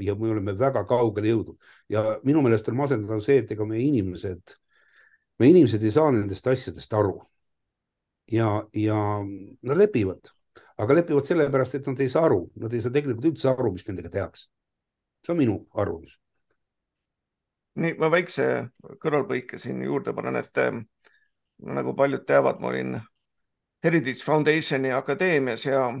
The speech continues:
Speaker 2: seal on erinevaid paljusi kontakte ja räägin siis väiksest Kõmu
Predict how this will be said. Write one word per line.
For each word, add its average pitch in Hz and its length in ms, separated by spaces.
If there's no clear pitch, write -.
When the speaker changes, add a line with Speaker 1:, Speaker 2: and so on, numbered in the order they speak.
Speaker 2:
seal 120 240
on 123 160
erinevaid 127 480
paljusi 123 540
kontakte 143 640
ja 139 220
räägin 147 240
siis 127 160
väiksest 151 400
Kõmu 175 240